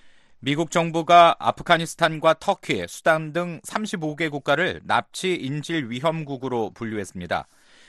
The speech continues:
미 국무부는 구 일 납치 인질 위험성을 나타내는 새로운 지표인 K를 도입해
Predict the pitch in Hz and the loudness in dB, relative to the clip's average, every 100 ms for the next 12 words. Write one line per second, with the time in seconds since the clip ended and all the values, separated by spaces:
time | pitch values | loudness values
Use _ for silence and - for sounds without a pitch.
0 | - 143 151 156 160 151 156 - 151 143 | -4 -2 -2 -2 -2 -2 -4 -2 0 2
1 | 117 160 - 113 - - 180 170 139 151 | 2 -2 4 4 4 -2 0 2 0 -2
2 | 156 180 147 156 160 156 151 143 - 147 | 0 -2 0 0 0 0 2 0 2 -2
3 | 139 165 190 151 - 214 214 208 185 156 | -2 -4 -6 -10 -10 -4 -2 -2 -6 -8
4 | - 151 135 78 _ _ - - 226 208 | -2 -2 -2 -6 _ _ -18 -6 -4 -2
5 | 185 156 143 123 160 85 | -2 -2 -4 -2 -2 -2